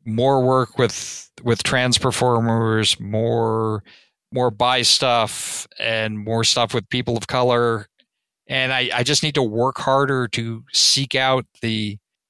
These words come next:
the performers that do that. But it's, it's not just that. It's, it's also, you know, trans performer who's a top, who's into fetish. So it, it, it kinda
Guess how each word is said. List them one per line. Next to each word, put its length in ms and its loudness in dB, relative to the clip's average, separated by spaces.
the 120 0
performers 760 2
that 280 2
do 200 4
that. 300 0
But 120 0
it's, 360 0
it's 300 -4
not 200 0
just 320 0
that. 340 0
It's, 420 -2
it's 240 -4
also, 560 2
you 220 -6
know, 140 -2
trans 400 0
performer 1000 -2
who's 180 0
a 80 0
top, 400 0
who's 220 0
into 300 -2
fetish. 580 0
So 220 0
it, 120 2
it, 260 -2
it 160 -4
kinda 360 -2